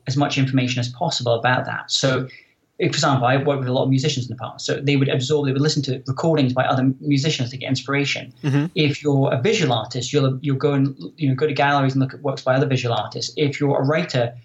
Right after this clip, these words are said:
Speaker 1: you'll read the works, or you'll go and go to a place and study the, the place that you're gonna be writing about. If you're an entrepreneur, you'll look at funnels and marketing funnels and, and how other entrepreneurs are building their businesses as well. So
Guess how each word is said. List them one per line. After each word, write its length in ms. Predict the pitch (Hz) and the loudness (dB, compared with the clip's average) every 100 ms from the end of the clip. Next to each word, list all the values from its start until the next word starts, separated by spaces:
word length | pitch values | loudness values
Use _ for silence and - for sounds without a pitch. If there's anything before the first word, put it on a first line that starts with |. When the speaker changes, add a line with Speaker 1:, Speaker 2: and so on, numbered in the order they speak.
| _ | _
Speaker 1:
you'll 180 | 147 143 | -2 0
read 180 | 151 139 | 2 2
the 60 | |
works, 340 | 135 135 135 - | 0 0 0 0
or 60 | |
you'll 140 | 135 135 | 0 2
go 180 | 139 135 | 2 2
and 260 | 135 131 - _ - | 2 0 -8 _ -4
go 160 | 170 | 0
to 140 | 165 135 | 0 0
a 40 | |
place 240 | 143 139 | 0 0
and 140 | 135 131 | 0 -2
study 340 | - 147 139 | 0 0 0
the, 280 | 131 131 127 | 0 0 -2
the 80 | 127 | -8
place 360 | - 285 147 - | -6 -2 -2 -4
that 80 | |
you're 40 | 269 | -4
gonna 140 | 131 | -2
be 40 | 127 | 0
writing 380 | 151 165 131 | 0 0 -2
about. 300 | 107 104 - - _ _ | -2 -2 -4 -6 _ _
If 160 | - 143 | -2 2
you're 100 | 143 | 4
an 40 | |
entrepreneur, 680 | 156 165 143 - 160 208 135 | 4 2 0 -2 2 2 2
you'll 160 | 127 143 | 2 2
look 180 | 147 147 | 2 0
at 140 | - | -6
funnels 540 | - - 190 131 107 123 | -4 0 2 0 -2 0
and 100 | 135 | 2
marketing 380 | 180 175 135 | 2 2 -2
funnels 400 | 127 123 113 120 | 0 0 -2 -2
and, 220 | 123 123 - - _ | -2 -4 -6 -14 _
and 140 | 135 123 | -2 0
how 240 | 147 160 | 2 2
other 460 | - 147 135 131 - | 2 0 0 -2 -4
entrepreneurs 560 | 147 147 151 - 135 131 | -2 -2 -2 -2 -2 0
are 80 | 120 | 0
building 300 | 131 127 131 | 0 0 2
their 180 | 160 143 | 0 0
businesses 500 | 120 117 110 - - | -2 -4 -8 -12 -12
as 120 | - | -4
well. 160 | 120 | -2
So 240 | - 147 | 2 0